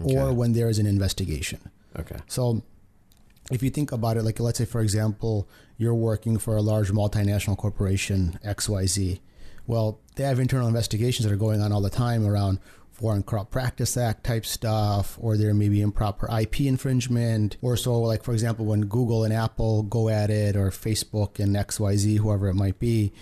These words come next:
Speaker 1: well, there's a massive data exchange that happens between the two parties. And when that data exchange happens, that data needs to go into a system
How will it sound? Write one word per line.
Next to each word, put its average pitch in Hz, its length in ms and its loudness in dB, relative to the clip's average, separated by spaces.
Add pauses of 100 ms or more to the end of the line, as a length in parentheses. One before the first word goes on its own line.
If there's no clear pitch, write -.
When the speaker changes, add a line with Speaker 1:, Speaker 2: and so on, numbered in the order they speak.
(340)
Speaker 1:
well, 117 100 -2
there's 123 140 0
a 117 80 0
massive 107 480 0
data 113 320 0
exchange 101 400 -2
that 95 120 0
happens 104 340 0
between 107 220 0
the 98 80 2
two 113 180 0
parties. 107 500 0 (480)
And 113 80 2
when 117 120 4
that 104 120 0
data 127 260 0
exchange 110 380 0
happens, 107 400 0
that 92 140 -2
data 113 260 2
needs 101 160 0
to - 100 -6
go 101 240 0
into 107 280 0
a 92 40 0
system 92 540 -4